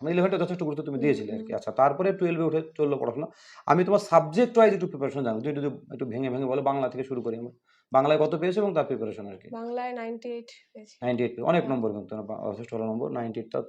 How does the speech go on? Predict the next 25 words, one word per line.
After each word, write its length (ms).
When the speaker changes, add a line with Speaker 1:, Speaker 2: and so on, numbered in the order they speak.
Speaker 1:
তার 140
প্রিপারেশন 260
একটু 140
বলো 200
যদি, 160
যারা 160
শুনছে, 680
স্টুডেন্ট 300
যারা, 160
তারা 160
উপকৃত 380
হবে 220
আর 80
কি। 160
Speaker 2:
বাংলায়, 720
আহ, 500
প্রত্যেকটা 380
গল্প 360
thoroughly 420
ভালো 220
করে, 180
মানে 220
গল্প 280
বা 220
কবিতা 460